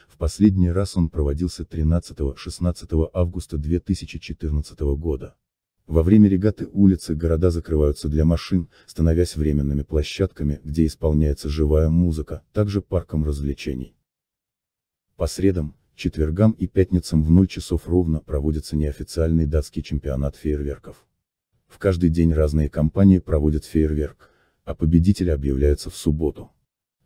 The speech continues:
Субботним вечером компания, победившая три года назад, проводит крупное фейерверк-шоу, организуемое муниципалитетом Силкеборг.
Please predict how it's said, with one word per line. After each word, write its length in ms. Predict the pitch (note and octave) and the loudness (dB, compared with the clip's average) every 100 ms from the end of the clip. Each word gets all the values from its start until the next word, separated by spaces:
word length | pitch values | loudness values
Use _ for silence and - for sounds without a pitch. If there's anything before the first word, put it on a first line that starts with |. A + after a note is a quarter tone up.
| _ | _
Субботним 560 | - D#2 F2+ - E2+ | -4 0 2 4 4
вечером 420 | D#2 F2 - E2 D#2 | 4 2 2 0 0
компания, 640 | D#2 D#2 F2+ F2+ D#2+ - | 0 0 0 0 0 -4
победившая 580 | - D2+ D#2 F2+ - G2+ | -4 2 2 2 2 0
три 180 | - D#2 | 0 -2
года 280 | D#2+ D#2+ D#2 | 0 2 4
назад, 400 | D#2+ D#2+ F2+ - _ - _ | 2 2 -2 -2 _ -20 _
проводит 420 | - F2 G2+ G2 | -2 2 2 2
крупное 380 | - F#2+ F2+ F2 | -2 -2 2 2
фейерверк-шоу, 880 | D#2+ D#2+ D#2 D#2 D#2 - F2 D#2 D2 _ _ - | 2 0 0 -2 -4 -6 -2 -2 -4 _ _ -8
организуемое 760 | C#2+ C#2+ D2 D2 F2+ E2+ D#2 | -6 0 0 2 4 4 4
муниципалитетом 840 | D2 D2+ C#2 - - C2+ - D2+ | 4 2 0 -6 -8 -6 -6 -4
Силкеборг. 720 | D2 - C#2+ - C#2+ D2 - | -6 -6 -6 -6 -6 -8 -10